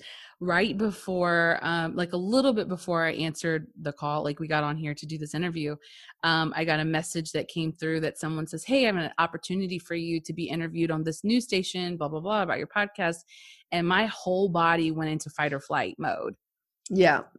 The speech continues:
Speaker 1: And I, like, I got anxious and I was like, "Calm down." <laughs> I went to the
Speaker 2: <laughs>
Speaker 1: bathroom. I was like, "Oh my God, like, this is something, a huge opportunity I've been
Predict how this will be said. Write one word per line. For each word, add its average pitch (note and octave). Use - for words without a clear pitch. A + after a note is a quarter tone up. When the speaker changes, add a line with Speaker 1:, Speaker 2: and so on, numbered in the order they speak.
Speaker 1:
And F3+
I, E3+
like, E3+
I E3
got E3
anxious A#3
and E3
I D#3+
was D#3+
like, D#3
"Calm C4+
down." D3
<laughs> -
I C4
went B3+
to A#4+
the B4+
Speaker 2:
<laughs> -
Speaker 1:
bathroom. G#3
I F#3
was G3
like, G3+
"Oh A#3+
my G#3
God, F3+
like, F3
this F3+
is F#3
something, F3
a E3+
huge B3+
opportunity F#3+
I've D#3+
been D3+